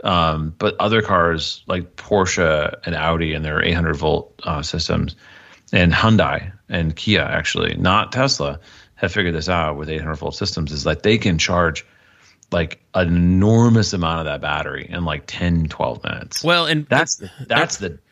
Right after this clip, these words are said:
Speaker 1: difference.
Speaker 2: there was an article in Bloomberg Business today, uh, just today, in fact, that I read, that I think it was G M that, um, kind of, they, they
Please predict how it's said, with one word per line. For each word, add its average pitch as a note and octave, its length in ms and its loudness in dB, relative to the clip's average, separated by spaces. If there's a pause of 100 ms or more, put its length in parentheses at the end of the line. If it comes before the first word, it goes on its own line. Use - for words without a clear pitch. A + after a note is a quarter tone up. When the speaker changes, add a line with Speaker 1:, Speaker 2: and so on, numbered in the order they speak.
(160)
Speaker 1:
difference. F#2 500 -6
Speaker 2:
there E3+ 140 2
was F3+ 100 0
an D#3 60 2
article C#3+ 320 4
in A2 120 0
Bloomberg A2+ 420 0
Business A2+ 380 0
today, F2 560 -4 (160)
uh, F2+ 340 -2 (220)
just C#3 260 2
today, G#2+ 360 2
in F#2+ 120 0
fact, E2+ 480 -8
that F#2 140 -4
I F#2+ 40 -4
read, F2 360 -6 (340)
that B2+ 160 0
I A#2+ 60 0
think F3+ 180 -4
it E3 40 -2
was A#2+ 160 0
G B2 320 2
M G#2 500 0
that, G#2 460 -2 (120)
um, G#2 580 -4 (760)
kind D#3 340 0
of, C#3 160 0
they, C3+ 160 0
they C3 360 0